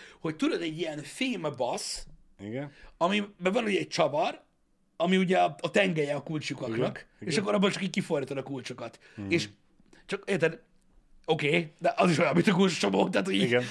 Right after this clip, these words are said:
Speaker 2: igen.
Speaker 1: hogy így mi a fasz. De azt akartam mondani ezzel az egész, ö, sztorival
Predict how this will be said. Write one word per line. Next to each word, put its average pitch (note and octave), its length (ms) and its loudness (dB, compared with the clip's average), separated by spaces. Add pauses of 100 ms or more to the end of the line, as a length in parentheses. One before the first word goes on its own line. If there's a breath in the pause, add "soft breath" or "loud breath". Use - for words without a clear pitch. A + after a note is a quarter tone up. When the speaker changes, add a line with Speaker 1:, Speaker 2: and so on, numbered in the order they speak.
(100)
Speaker 2:
igen. B2 140 -2
Speaker 1:
hogy F#3 100 6
így G#3+ 100 6
mi G#3 100 4
a D#3+ 80 6
fasz. G#3 260 2 (240 loud breath)
De G#3 280 2
azt B3 220 2
akartam F#3+ 300 2
mondani F#3 220 2
ezzel E3 200 2
az D#3+ 100 2
egész, F3 420 -2
ö, D3 120 -6
sztorival F3 680 0